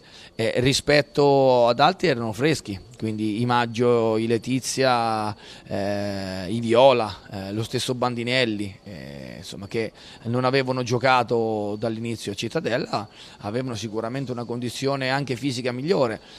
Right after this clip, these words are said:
Io credo che fisicamente noi stavamo molto meglio del, del Foggia. Il problema è che abbiamo commesso talmente tanti errori individuali, eh, nella gestione della palla, nella gestione degli episodi, eh, nel non capire, eh, che in certi momenti,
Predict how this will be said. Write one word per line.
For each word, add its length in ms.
Io 120
credo 180
che 100
fisicamente 500
noi 80
stavamo 320
molto 340
meglio 240
del, 240
del 160
Foggia. 540
Il 160
problema 400
è 40
che 280
abbiamo 260
commesso 420
talmente 440
tanti 260
errori 280
individuali, 720
eh, 180
nella 260
gestione 420
della 180
palla, 460
nella 260
gestione 440
degli 200
episodi, 600
eh, 340
nel 840
non 320
capire, 800
eh, 260
che 100
in 120
certi 320
momenti, 680